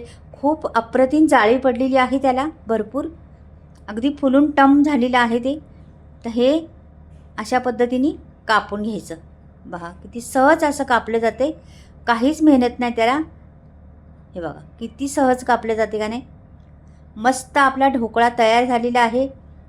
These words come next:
मैत्रिणींना अशा पद्धतीने करून पहा एकदा. पांढरा ढोकळा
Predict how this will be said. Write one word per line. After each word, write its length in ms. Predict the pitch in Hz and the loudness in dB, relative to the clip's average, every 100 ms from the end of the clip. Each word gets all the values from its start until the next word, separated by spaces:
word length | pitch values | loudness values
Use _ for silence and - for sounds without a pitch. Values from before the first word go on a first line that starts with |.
| - - - - | -20 -20 -18 -6
मैत्रिणींना 500 | 240 240 285 311 311 277 | -4 0 4 6 6 4
अशा 220 | 240 233 285 | -2 0 2
पद्धतीने 500 | 285 226 262 277 285 | 2 0 2 4 4
करून 340 | 277 233 254 | 4 0 2
पहा 280 | 269 233 247 | 0 0 0
एकदा. 340 | 247 220 262 320 - - - - | 0 0 0 -2 -10 -20 -6 2
पांढरा 400 | 226 214 240 262 | 2 2 0 2
ढोकळा 460 | 269 233 226 254 | 2 0 2 0